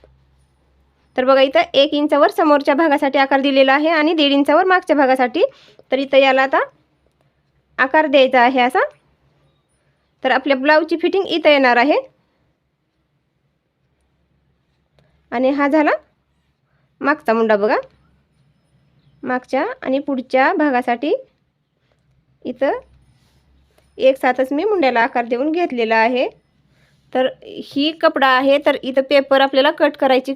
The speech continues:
कसलीच गरज लागणार नाही. आता इथं बघा, क्रॉसपट्टी घ्यायची आहे.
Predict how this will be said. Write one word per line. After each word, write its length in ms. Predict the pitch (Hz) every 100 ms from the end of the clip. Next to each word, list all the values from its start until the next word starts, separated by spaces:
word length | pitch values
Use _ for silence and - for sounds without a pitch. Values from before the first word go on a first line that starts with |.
| -
कसलीच 400 | 320 294 269 294
गरज 280 | 262 254 262
लागणार 400 | 277 247 247 254
नाही. 340 | 269 262 302 554 _ _ _ _ _ _ _ _ _ _ _ -
आता 200 | 247 262
इथं 220 | 277 269
बघा, 200 | 247 262 523 _ _ _ _ _ _ _ _ _ _ _ _ -
क्रॉसपट्टी 440 | 285 311 - -
घ्यायची 320 | 254 302 233 240
आहे. 240 | 254 339